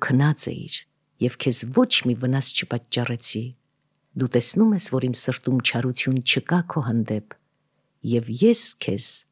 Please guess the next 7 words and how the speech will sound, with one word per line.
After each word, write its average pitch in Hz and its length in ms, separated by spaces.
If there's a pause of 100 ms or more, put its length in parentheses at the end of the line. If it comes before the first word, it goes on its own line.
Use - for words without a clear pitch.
(320)
չեմ 127 260
դավաճանել»։ - 640 (1200)
Այս - 160
խոսքերը 226 460
լսելով՝ 185 540
Սավուղը 165 600
լաց 190 320